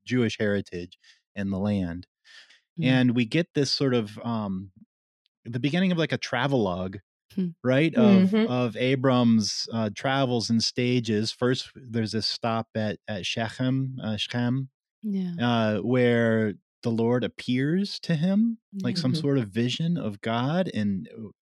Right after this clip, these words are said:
Speaker 1: promising, um, not to give this land to Abram, but to give the land to Abram's
Speaker 2: Mm.
Speaker 1: descendants.
Speaker 2: Yeah.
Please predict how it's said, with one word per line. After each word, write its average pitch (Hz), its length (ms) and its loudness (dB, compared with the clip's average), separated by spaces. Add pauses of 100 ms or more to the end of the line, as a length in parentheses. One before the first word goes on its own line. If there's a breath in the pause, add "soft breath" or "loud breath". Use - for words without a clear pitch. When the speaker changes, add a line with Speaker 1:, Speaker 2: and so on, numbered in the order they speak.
(120)
Speaker 1:
promising, 160 840 0 (520)
um, 117 400 0
not 139 300 2
to 214 80 0
give 170 240 -2
this 165 240 -2
land 139 460 0
to 123 100 -6 (220)
Abram, 95 340 -6
but 101 260 -4
to 117 100 -6
give 123 280 -4
the 127 100 0
land 113 480 0
to 110 240 0
Abram's 196 500 0
Speaker 2:
Mm. 175 40 -6
Speaker 1:
descendants. 127 760 -2
Speaker 2:
Yeah. 175 880 -6